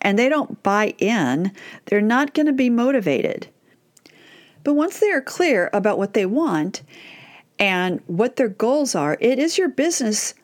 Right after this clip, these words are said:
to hold them accountable to those goals. Their undeveloped brain needs accountability,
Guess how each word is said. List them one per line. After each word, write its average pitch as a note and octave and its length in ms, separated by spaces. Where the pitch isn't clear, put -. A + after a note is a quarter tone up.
to G3 100
hold E4 380
them E4 120
accountable C4 600
to G3+ 120
those F#3+ 220
goals. - 560
Their D4 280
undeveloped C#4+ 600
brain F#3+ 360
needs G#3 300
accountability, F3+ 1040